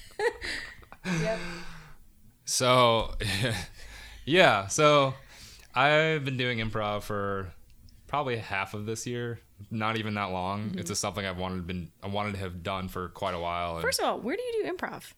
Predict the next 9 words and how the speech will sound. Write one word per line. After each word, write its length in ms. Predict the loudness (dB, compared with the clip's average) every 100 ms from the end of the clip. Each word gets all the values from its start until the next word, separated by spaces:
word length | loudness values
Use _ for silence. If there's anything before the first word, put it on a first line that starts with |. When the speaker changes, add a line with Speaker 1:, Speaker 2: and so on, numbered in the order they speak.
| -2
Speaker 2:
I 480 | 0 2 0 -2
do 340 | -4 -4 0 0
it 80 | 0
at 220 | -2 -2
Village 460 | 2 6 6 6 2
Theater. 880 | 4 6 12 12 12 10 10 8 2
Speaker 1:
Oh, 360 | 0 2 2 2
really? 220 | 2 4
Speaker 2:
Yeah, 340 | 8 8 6